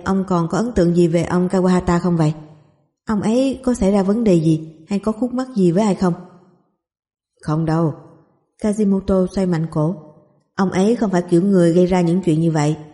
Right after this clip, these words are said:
Nghe đến đây, bà vợ liền chau mày nhìn về phía chồng mình.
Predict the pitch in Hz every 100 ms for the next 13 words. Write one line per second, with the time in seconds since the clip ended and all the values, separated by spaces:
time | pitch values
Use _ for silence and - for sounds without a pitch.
0 | - _ _ _ _ _ 220 208 233 233
1 | 180 - - - 190 170 165 175 185 175
2 | 160 180 180 165 156 - - 175 165 165
3 | 220 214 170 165